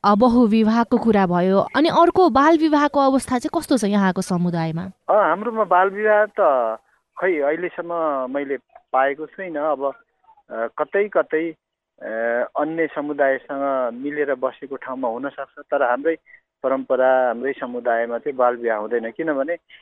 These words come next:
Speaker 2: बिहा कहिले गर्ने भन्दाखेरि हाम्रो, अ, मुन्डुमले चाहिँ के भन्छ भने हामीलाई फुलको रूपमा चित्रण गर्छ, वर्णन गर्छ। फुल फुलेपछि बास्ना आउँछ, फक्रिएर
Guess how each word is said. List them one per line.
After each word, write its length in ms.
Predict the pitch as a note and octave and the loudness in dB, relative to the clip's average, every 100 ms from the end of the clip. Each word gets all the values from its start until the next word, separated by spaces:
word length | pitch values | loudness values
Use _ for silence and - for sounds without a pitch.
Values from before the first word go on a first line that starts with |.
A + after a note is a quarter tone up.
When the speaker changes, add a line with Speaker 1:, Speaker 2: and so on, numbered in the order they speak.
| _ _ - | _ _ -18
Speaker 2:
बिहा 360 | A#2+ F#3 F3+ | -8 -2 0
कहिले 360 | F#3 F#3 F#3 F#3 | 0 0 0 0
गर्ने 320 | E3+ D#3+ D#3+ | 0 0 0
भन्दाखेरि 680 | C3+ B2 C3+ C3 D3 E3+ E3 - _ _ _ _ _ _ - | -4 -2 -4 -4 -6 -8 -10 -14 _ _ _ _ _ _ -4
हाम्रो, 420 | B2 E3 E3 A#2+ - - - - | -4 0 0 0 -6 -20 -20 -12
अ, 440 | G#2+ A2 A2+ A2+ A2+ | -6 -2 0 -2 -2
मुन्डुमले 460 | C#3 E3+ F3 E3+ | -6 -6 -6 -6
चाहिँ 180 | E3 E3 | -4 -6
के 160 | D#3 D#3 | -4 -2
भन्छ 260 | C3+ C3 | -2 -4
भने 360 | C3 C3 D#3+ F#3 | -6 -4 -2 0
हामीलाई 400 | C3 B2+ C#3 D3+ | 0 -2 0 0
फुलको 480 | D3 - G3 F#3 E3+ | -2 -8 -8 -4 -4
रूपमा 320 | C#3 - C#3+ A3+ _ _ _ _ | -4 -4 -4 -4 _ _ _ _
चित्रण 320 | D#3 D3 C3+ | -6 -2 -2
गर्छ, 260 | A2+ G2+ - | 0 -4 -4
वर्णन 400 | G2+ A#2+ A#2+ G#2+ | -2 -2 -2 -6
गर्छ। 400 | F#2 E2+ E3 A#3 - - _ _ | -6 -6 -4 -6 -6 -20 _ _
फुल 200 | - G3+ | -4 -4
फुलेपछि 640 | G3+ G3+ F#3 E3 C#3+ - C#3 | -2 -2 0 0 -4 -4 -4
बास्ना 500 | C3 A#2+ - C3 A#2+ | 0 0 -2 -2 0
आउँछ, 200 | A#2 - A2 G#2+ G#2+ A2 A#2+ _ _ _ _ _ - G2 | -2 -6 -6 -2 0 -2 -4 _ _ _ _ _ -18 -8
फक्रिएर 580 | C3 - C#3 C3 A#2 G#2 | -8 -4 0 0 0 -2